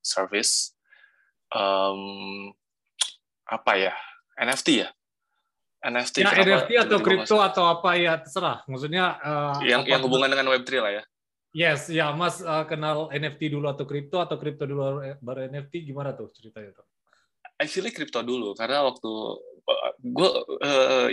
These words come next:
Speaker 1: Mas Ibe pasti ingat, eh, dua ribu sembilan belas itu kita awal-awal covid, em, seakan-akan semua orang itu mencari cara untuk bisa dapat duit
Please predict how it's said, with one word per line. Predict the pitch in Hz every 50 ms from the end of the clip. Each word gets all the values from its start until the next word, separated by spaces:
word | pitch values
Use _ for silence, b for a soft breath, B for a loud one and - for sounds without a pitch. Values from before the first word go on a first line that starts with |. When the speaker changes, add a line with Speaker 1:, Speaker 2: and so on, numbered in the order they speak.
| 117 - - _ _ _
Speaker 1:
Mas | 135 131
Ibe | 131 151 175
pasti | 170 160 151 - 175
ingat, | 160 147 123 - _ _ _ -
eh, | 170 123
dua | 120 120 123 127
ribu | 127 123
sembilan | 123 123 - 123 123 123
belas | 123 131 127 -
itu | - - 175 170
kita | - - - - 165 151 - - _ _ _ _ -
awal-awal | 120 117 113 113 117 110 110 110 -
covid, | - 117 101 - 101 104 - - _ B B B B B B B B B B B B _
em, | - 117 113 117 117 117 120 120 120 120 123 117 113 110 - -
seakan-akan | - - 117 110 - 120 117 117 - 151 156
semua | - - 120 113 110 113 110 110
orang | 113 117 117 113 117
itu | 120 - 143
mencari | 139 120 107 - 107 110 107
cara | - 110 110 123
untuk | 123 117 117 120 110
bisa | 104 95 - 107 98
dapat | 104 - - -
duit | - 110 113 123 123